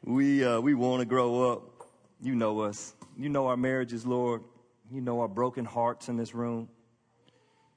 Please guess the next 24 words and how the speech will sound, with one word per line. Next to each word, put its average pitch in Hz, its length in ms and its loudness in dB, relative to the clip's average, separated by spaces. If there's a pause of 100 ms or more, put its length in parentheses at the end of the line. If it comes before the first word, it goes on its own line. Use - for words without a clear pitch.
(180)
You 123 80 -8
know 117 240 0
those 113 400 -2
who, 113 320 -2
uh, 107 80 2
long 127 400 0
to 127 60 -2
be 131 160 0
married 131 400 0
and 117 160 0
they 117 120 0
haven't 120 340 -2
had 123 200 -2
that 120 160 0
opportunity 120 600 -4
yet. 113 360 -2
You, 123 220 -10
you 127 140 -8
know 117 240 -2 (100)
every 135 320 -2
one 120 320 -2
of 110 160 -2
us 107 180 -8
down, 110 680 -4